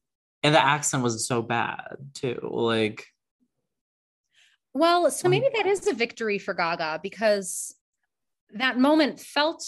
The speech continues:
Speaker 2: true to me at Enigma, me, a naive observer in the industry. And I'm still thinking about it three years later in a way that I haven't thought about House of Gucci since I watched it.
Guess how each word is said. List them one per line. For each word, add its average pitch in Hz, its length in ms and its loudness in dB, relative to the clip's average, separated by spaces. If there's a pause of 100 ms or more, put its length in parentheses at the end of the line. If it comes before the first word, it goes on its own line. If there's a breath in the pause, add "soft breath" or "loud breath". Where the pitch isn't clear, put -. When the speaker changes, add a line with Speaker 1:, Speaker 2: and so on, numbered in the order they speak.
Speaker 2:
true 208 260 -4
to 196 160 -10
me 160 280 -6
at 170 120 -4
Enigma, 147 640 -8 (760)
me, 202 280 0
a 190 80 2
naive 180 400 0
observer 160 840 -6 (360)
in 160 60 -8
the 143 40 -4
industry. 151 680 -8 (580)
And 262 580 2
I'm 262 140 4
still 349 220 0
thinking 311 360 0
about 160 360 -6
it 151 140 -4 (140)
three 247 220 -2
years 196 340 0
later 175 680 -4
in 240 120 0
a 240 40 2
way 240 220 4
that 233 300 2 (100)
I 240 120 0
haven't 285 300 0
thought 277 140 0
about 220 160 -4
House 214 240 -4
of 190 120 -10
Gucci 185 380 -8
since 185 220 -6
I 190 80 2
watched 202 420 -4
it. - 140 -10